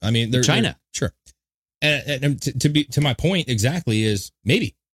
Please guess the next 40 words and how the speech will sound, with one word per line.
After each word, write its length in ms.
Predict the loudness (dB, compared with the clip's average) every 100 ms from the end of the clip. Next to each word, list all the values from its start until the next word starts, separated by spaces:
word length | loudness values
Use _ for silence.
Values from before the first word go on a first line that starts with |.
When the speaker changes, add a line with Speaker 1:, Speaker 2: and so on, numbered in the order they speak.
| _ _ _ _ _ _ _
Speaker 2:
Yeah. 320 | 0 2 2 -4 -10 _ -4
Speaker 1:
But 100 | 0
that's, 220 | 0 -4 -2
what's 280 | -2 0
wrong 180 | 0 0
with 100 | 0
saying 240 | 0 0 2
maybe? 340 | 0 -2 -6 _ _ _ _ _ _ _ _ -2
Maybe 380 | 0 2 2 0
people 260 | 0 -2 -2
showed 220 | -2 -2
up 80 | 0
'cause 120 | 0
they 100 | 0
actually 260 | 0 0 0
love 180 | 0
'em. 100 | -4 -4 -2
Speaker 2:
Exactly. 640 | 0 2 2 0 -6 -8 _ _ _ _ _ 0
Speaker 1:
There's 200 | 2 4
nothing, 500 | 2 2 0 0 -4 -2
like, 240 | 0 0 -4 -6 -12
<laughs> 300 | _ _ _
we 100 | 0
gotta 180 | 2 0
get 220 | 0 0
this 160 | 0 0
idea 320 | 0 2 2
out 60 | 2
of 40 |
our 40 | 0
head 180 | 0 0
that 160 | 0
we're 200 | 2 2
the 100 | 2
only 200 | 0 0
country 260 | 0 0 0
that 120 | -2
can 100 | 0
do 160 | 0 0
shit. 240 | -2 -8